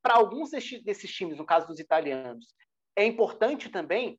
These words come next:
recuperar uma bagagem europeia, não só de pontuação, mas de se acostumar à competição, né? Se acostumar a enfrentar escolas diferentes, jogos diferentes, atmosferas diferentes.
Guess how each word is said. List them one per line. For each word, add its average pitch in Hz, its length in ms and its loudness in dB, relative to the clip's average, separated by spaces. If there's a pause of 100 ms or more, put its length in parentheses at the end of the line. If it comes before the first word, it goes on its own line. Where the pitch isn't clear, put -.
(120)
recuperar 208 500 4
uma 240 160 2
bagagem 233 580 4
europeia, 240 440 2
não 240 120 -8
só 285 140 -6
de - 100 -16
pontuação, 269 480 -8
mas 240 160 -2
de - 60 -16
se - 100 -8
acostumar 262 340 -4
à 285 40 -10
competição, 294 480 -4
né? 220 120 -8 (320)
Se - 120 0
acostumar 233 400 0
a 320 40 2
enfrentar 226 540 4
escolas 220 360 2
diferentes, 202 540 -6
jogos 202 360 2
diferentes, 196 440 -8
atmosferas 214 600 0
diferentes. 196 500 -4